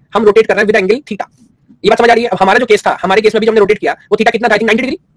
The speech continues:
<coughs> यस, ओके, तो again, वैसे यहाँ पर <clears throat> आप चाहो तो मैं क्या लेके नहीं जाना चाहता, but डेरिवेशन किया जा सकता है, कैसे निकालेंगे? But यहाँ पर पूरी ट्रिग्नोमेट्री आपकी यूज़ हो जाएगी। Sine cos tan सब आपको पढ़ना पड़ेगा, पहले प्रोजेक्शन क्या था, दोबारा क्या था, और कैसे डिस्प्लेसमेंट निकाला, तो उस मैथमेटिक्स में नहीं जाते, because हमको मैट्रिक्स पहले से पता होती है जिसको हमें यूज़ करना है।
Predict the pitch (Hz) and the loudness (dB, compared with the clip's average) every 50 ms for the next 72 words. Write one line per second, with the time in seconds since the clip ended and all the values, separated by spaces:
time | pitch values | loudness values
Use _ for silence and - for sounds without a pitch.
0 | _ _ _ _ _ - - - - - - - _ _ _ _ _ _ _ _ | _ _ _ _ _ -6 -6 -4 -4 -6 -6 -6 _ _ _ _ _ _ _ _
1 | _ _ _ _ _ - 190 233 - - _ _ _ _ _ _ _ _ _ _ | _ _ _ _ _ -2 -2 -2 -2 -4 _ _ _ _ _ _ _ _ _ _
2 | _ _ _ - 170 - - _ _ - 240 214 202 151 - 165 190 208 247 254 | _ _ _ -6 -4 -4 -6 _ _ -2 0 0 0 0 0 -2 0 2 2 2
3 | 220 175 202 233 196 185 - - - 262 277 208 - 180 190 - 208 190 208 196 | 2 2 2 2 0 -2 -4 -2 0 0 0 2 0 0 0 2 2 2 2 2
4 | - - _ _ _ _ _ _ - 175 185 185 196 208 202 202 202 196 214 233 | 0 -4 _ _ _ _ _ _ -6 -4 -2 0 0 0 0 2 2 2 2 2
5 | 220 208 202 196 190 226 202 214 196 214 220 214 240 226 226 226 233 220 226 - | 0 0 0 0 0 0 0 2 2 2 2 0 0 0 0 0 0 -2 -2 -4
6 | 233 226 196 202 214 226 214 208 214 214 - _ _ _ _ _ _ - 180 185 | -4 -2 -2 -2 0 0 -2 -2 -2 -4 -6 _ _ _ _ _ _ -4 -2 0
7 | 190 190 220 196 240 262 214 214 233 233 220 220 226 208 - 214 208 190 190 185 | 2 2 2 0 0 0 0 2 2 2 2 2 2 0 0 0 0 0 0 0
8 | 160 160 147 _ _ _ _ _ _ - - 196 214 226 214 202 202 - 214 214 | -2 -4 -10 _ _ _ _ _ _ 0 2 2 4 4 4 2 2 2 0 2
9 | 214 202 202 208 185 175 202 196 190 190 196 - 185 185 196 190 190 190 - 202 | 2 2 2 0 0 0 -2 -2 -2 -2 -2 -2 -2 -2 -2 -4 -4 -4 -2 0
10 | 190 190 190 190 185 170 180 185 185 185 190 - 185 196 208 202 - 190 180 185 | 0 0 0 0 0 0 2 0 0 0 0 0 0 0 0 0 0 -2 -2 -2
11 | 185 165 151 147 - _ _ _ _ - 233 233 226 220 240 240 233 254 240 233 | -2 -2 -2 -4 -4 _ _ _ _ 0 2 2 2 0 0 0 0 -2 0 0
12 | 226 220 220 220 196 196 202 240 208 - _ - - 190 - 226 - 208 220 233 | 2 2 2 2 2 2 4 2 2 2 _ -6 -6 -4 -4 0 0 0 0 0
13 | 214 190 202 190 185 - 214 196 - 214 208 202 196 - - 160 165 175 160 143 | 0 0 0 0 2 2 0 0 2 0 0 0 -2 -2 -4 -4 -4 -6 -8 -8